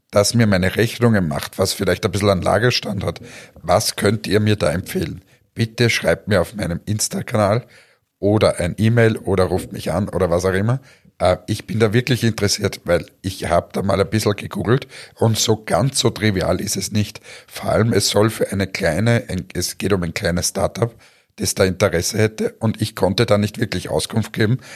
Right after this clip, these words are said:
Also nochmal, dieses Startup hätte gern Shopify und möchte natürlich keine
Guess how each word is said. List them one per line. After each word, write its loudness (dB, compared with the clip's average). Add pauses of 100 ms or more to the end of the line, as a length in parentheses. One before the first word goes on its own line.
(120)
Also 2
nochmal, 2 (360)
dieses -2
Startup -2
hätte -2
gern -8
Shopify 2 (340)
und -6
möchte 2
natürlich 0
keine 0